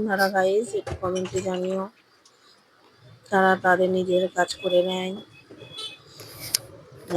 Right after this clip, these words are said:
একটু অগোছালোই আছে? বেশিরভাগ বাচ্চারা তো অগোছালোই হয়। মায়েরা থাকলে তো একটু বাচ্চারাও অগোছালোপনা করবেই। আমরাও একদিন, আমরা আমাদের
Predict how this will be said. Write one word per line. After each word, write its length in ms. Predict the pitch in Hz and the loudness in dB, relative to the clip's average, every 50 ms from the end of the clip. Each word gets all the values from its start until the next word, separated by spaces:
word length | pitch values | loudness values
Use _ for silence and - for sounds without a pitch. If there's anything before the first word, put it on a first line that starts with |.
| 175 175 | -2 -2
একটু 160 | 175 - 190 185 185 180 | -2 -2 0 2 2 2
অগোছালোই 560 | 170 165 170 170 - - 165 165 170 170 170 170 165 165 | 2 0 0 -2 -2 -2 0 0 2 2 2 2 0 0
আছে? 220 | 160 - - 165 - 302 - - - - - - - - - - - - - - - - - - - - - - - | -2 -4 -6 -6 -6 -8 -12 -18 -20 -20 -20 -20 -20 -20 -20 -20 -20 -20 -20 -20 -20 -20 -20 -20 -20 -20 -20 -16 -4
বেশিরভাগ 540 | 185 180 165 - - 202 202 220 240 202 196 208 | -2 -2 -2 -2 -4 -4 -2 0 2 2 4 4
বাচ্চারা 440 | 202 196 190 - - 196 185 190 185 | 2 2 2 2 0 2 2 2 0
তো 120 | 190 196 196 190 185 | 2 2 2 4 2
অগোছালোই 580 | 175 175 175 - - 190 175 175 180 180 180 185 185 | 2 -2 -4 -6 -4 -2 -2 0 0 0 0 -2 -4
হয়। 180 | 190 165 - - - - - - - - - - - - - - - - - - - - - - - - - - - - - - 185 | -6 -8 -10 -12 -14 -14 -6 -6 -6 -6 -6 -14 -20 -20 -20 -20 -20 -20 -20 -20 -20 -20 -20 -18 -18 -18 -16 -16 -16 -16 -14 -8 -4
মায়েরা 400 | 185 180 175 170 165 165 - 175 190 | 0 0 2 0 0 -2 -4 -4 4
থাকলে 340 | 277 - - - 220 208 208 | 6 6 6 6 4 2 2
তো 100 | 214 - 220 | 2 2 -2
একটু 200 | 214 - - 233 | -2 0 0 4
বাচ্চারাও 480 | 220 214 202 208 - 214 214 208 214 214 214 | 6 6 4 4 4 4 6 6 8 6 4
অগোছালোপনা 680 | 208 214 208 190 - 196 196 208 196 - 202 196 196 190 - | 2 0 -6 0 2 2 2 2 -2 -4 -6 -8 -8 -8 -6
করবেই। 380 | - 190 175 160 - 165 160 156 - - - - - - - - - _ _ - - - _ _ - - - - - - - - - - 302 - - 311 - 311 - 294 277 254 233 - - - - - - - - - - - - - - - - - - - - - - - - - - - - - - - - - 214 220 | -8 -8 -8 -8 -10 -10 -10 -12 -12 -16 -20 -20 -20 -20 -20 -20 -20 _ _ -20 -20 -20 _ _ -20 -20 -20 -20 -20 -20 -8 -6 -4 -4 -2 -2 -2 -2 -2 -2 -2 0 -2 -2 -2 -4 -10 -14 -14 -14 -14 -14 -12 -12 -10 -10 -10 -10 -10 -12 -14 -16 -16 -16 -16 -16 -16 -16 -14 -14 -14 -14 -14 -18 -20 -20 -16 -2 0 2
আমরাও 280 | 208 202 190 185 190 190 190 185 | 4 6 8 8 10 10 8 8
একদিন, 340 | 185 190 190 196 190 185 190 208 220 - - - - - - - - | 6 2 -2 -2 -2 -2 -2 -4 -8 -12 -16 -16 -16 -16 -16 -6 0
আমরা 220 | 202 196 190 185 185 180 | 0 2 4 4 4 4
আমাদের 260 | 175 165 165 180 175 | 4 2 2 2 0